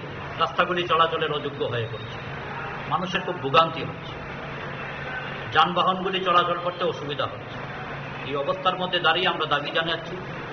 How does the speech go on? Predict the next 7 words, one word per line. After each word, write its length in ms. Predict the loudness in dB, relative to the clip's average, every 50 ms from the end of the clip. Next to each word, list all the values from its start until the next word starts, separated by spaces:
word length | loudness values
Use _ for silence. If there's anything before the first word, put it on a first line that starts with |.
| -8 -8 -8 -8 -8 -8 -8 -6 -4
যেন 160 | -2 -2 0 0 -2
দ্রুত 280 | -2 -2 -2 0 4 4
এগুলি 280 | 4 4 2 -2 -4 -2 -2
সংস্কার 360 | -2 -4 -2 -2 -2 -2 -2 0
করা 220 | 0 2 4 4 2
হয়। 220 | 2 0 -4 -6 -8 -8 -8 -6 -6 -6 -6 -6 -6 -6 -4 -4 -4 -4 -6 -6 -6 -8 -8 -8 -8 -6 -6 -6 -2 -2
এবং 240 | 2 2 4 2